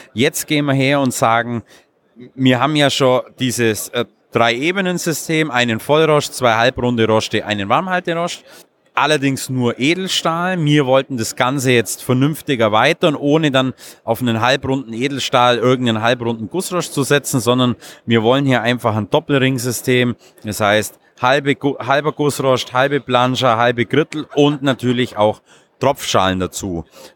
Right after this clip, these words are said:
Das natürlich mit Abstand zwischen Deflektorstein und Tropfschale. Das heißt, ich will hier einen Luftpolster, somit erwärmt sich die Tropfschale nicht so schnell.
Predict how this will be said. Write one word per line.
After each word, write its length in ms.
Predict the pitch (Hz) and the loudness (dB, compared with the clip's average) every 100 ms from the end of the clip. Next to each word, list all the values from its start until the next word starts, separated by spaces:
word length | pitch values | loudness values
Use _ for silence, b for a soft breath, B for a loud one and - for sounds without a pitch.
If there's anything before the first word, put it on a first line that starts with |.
| - | -2
Das 180 | 180 190 | 0 0
natürlich 400 | 165 160 160 139 | -2 -2 -4 -4
mit 140 | 139 | -2
Abstand 500 | 143 175 - 165 147 | -2 -4 -2 -2 -2
zwischen 520 | - 147 - 135 117 b b b _ | -2 -2 0 -2 -4 b b b _
Deflektorstein 800 | 135 123 143 156 170 135 - 120 | -2 0 0 0 0 0 2 0
und 240 | 123 202 - | 0 -6 0
Tropfschale. 600 | 185 175 - 165 165 165 | 0 0 0 2 2 0
Das 160 | 135 127 | 0 0
heißt, 180 | 123 | -2
ich 160 | 127 117 | -4 -2
will 100 | 147 | 0
hier 100 | 143 | 0
einen 100 | 135 | 0
Luftpolster, 680 | 180 - - 165 165 - 151 | -4 -4 0 4 4 2 0
somit 300 | 143 143 131 | 2 0 2
erwärmt 280 | 123 131 - | 2 0 -2
sich 120 | 120 | -6
die 140 | 120 | -4
Tropfschale 520 | 135 156 - 160 156 | -4 -4 0 2 2
nicht 220 | 156 156 - | -2 -6 -6
so 100 | 143 | -8
schnell. 380 | 151 147 151 | -2 0 0